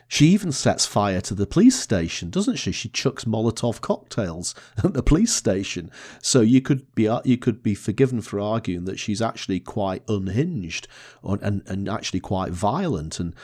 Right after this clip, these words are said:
and has she gone f-, too far, despite the horrible thing that happened to her daughter? You know, is, is torching a police station with Molotov cocktails really the <laughs> sort of thing that a grieving parent does? But again, later,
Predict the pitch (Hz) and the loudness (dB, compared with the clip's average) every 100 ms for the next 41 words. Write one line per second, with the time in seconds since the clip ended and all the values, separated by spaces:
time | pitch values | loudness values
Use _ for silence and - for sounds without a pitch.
0 | - - 95 104 139 - - 98 98 - | -18 -4 -2 0 0 0 -4 -4 -6 -8
1 | - - - 104 87 - 139 143 - 98 | -16 -8 0 0 0 -2 -2 -2 -4 -4
2 | - 139 139 - 85 117 123 90 87 101 | -2 -2 -2 -4 -6 -4 -4 -4 -6 -6
3 | 90 82 101 95 95 85 - 175 185 - | -4 -4 -4 -6 -4 -4 -2 -4 -4 -4
4 | 104 85 - - - - 123 - - 135 | -4 -6 -8 -16 -14 -2 -2 0 6 6
5 | 131 - 98 - 135 143 - 92 - 98 | 6 -2 -4 2 0 0 -2 -2 -2 -4
6 | 95 117 104 - 104 - - 135 - 92 | -2 -2 -2 -2 -4 -4 -6 -6 -6 -6
7 | 90 95 101 139 151 98 85 - - - | -6 -4 0 2 2 0 -4 -10 -18 -6
8 | 110 - - 208 139 143 - 113 104 98 | 0 4 12 12 12 4 4 0 2 0
9 | 101 107 113 110 104 107 - 107 107 101 | 0 0 2 2 2 -4 -2 -2 -2 -4
10 | 101 107 160 120 92 - - - - 120 | -4 0 2 2 -2 -8 -18 -8 4 4
11 | - 123 110 151 151 131 143 220 - - | 4 0 2 0 2 2 2 0 -2 -6
12 | 71 | -8